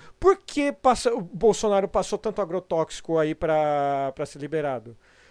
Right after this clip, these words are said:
Porque daí o cara pega, joga o aviãozinho ali, enche de veneno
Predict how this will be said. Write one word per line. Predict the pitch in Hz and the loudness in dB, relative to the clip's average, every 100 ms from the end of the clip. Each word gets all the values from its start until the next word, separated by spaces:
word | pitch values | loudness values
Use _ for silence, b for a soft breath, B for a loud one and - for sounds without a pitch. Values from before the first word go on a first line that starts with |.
| b | b
Porque | - 302 | -8 -4
daí | 285 | -4
o | |
cara | 311 262 233 | -2 -2 -2
pega, | - - 254 190 - | -2 0 0 0 -2
joga | 156 247 240 | 2 2 6
o | 220 | 4
aviãozinho | 185 170 147 165 | 2 -2 -4 -6
ali, | 156 220 - b b _ - | -4 -6 -8 b b _ -6
enche | 381 370 427 - - 254 | -2 2 2 0 -2 -2
de | 160 156 330 | -2 0 0
veneno | 254 240 165 165 185 156 139 139 | 2 0 0 0 -2 -2 -4 -4